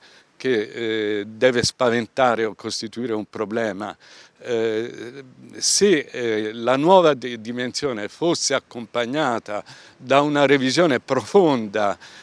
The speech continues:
eh, della vita delle scuole stesse, della governance, degli organi collegiali,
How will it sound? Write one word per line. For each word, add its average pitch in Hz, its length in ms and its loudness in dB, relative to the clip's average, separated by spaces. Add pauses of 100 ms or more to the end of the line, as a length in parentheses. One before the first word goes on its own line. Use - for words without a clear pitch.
(120)
eh, 107 300 0
della 117 300 4
vita 127 340 2
delle 110 280 0
scuole 120 360 0
stesse, 143 440 2
della 117 240 0
governance, 117 680 2
degli 117 220 -2
organi 123 360 2
collegiali, 120 800 -2